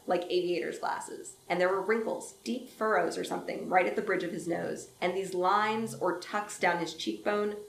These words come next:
But the weirdest thing was that he had this mustache hanging down from this little grape of a nose, this thing with a sort of rounded knob at the end. End quote.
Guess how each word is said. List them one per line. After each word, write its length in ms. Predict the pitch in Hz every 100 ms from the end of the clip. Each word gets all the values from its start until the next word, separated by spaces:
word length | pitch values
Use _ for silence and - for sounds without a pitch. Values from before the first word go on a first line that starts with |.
| -
But 180 | - 190
the 100 | 185
weirdest 480 | 170 180 185 185 -
thing 320 | 185 175 170 -
was 120 | 170
that 140 | -
he 100 | 190
had 240 | 190 180 -
this 180 | 170
mustache 520 | 190 202 - - 180 -
hanging 280 | - 185 175
down 320 | 180 156 - - -
from 140 | 202
this 200 | 208 202
little 380 | - 214 240 233
grape 340 | 247 185 190
of 120 | 190 180
a 60 |
nose, 440 | 180 165 - - - -
this 180 | 185 185
thing 260 | - 202 202
with 140 | 190
a 60 | 185
sort 300 | 180 180 175
of 100 | 165
rounded 440 | 165 165 180 180 170
knob 360 | 165 165 175
at 100 | 170
the 140 | - -
end. 340 | - - - - -
End 260 | 185 170 -
quote. 240 | - -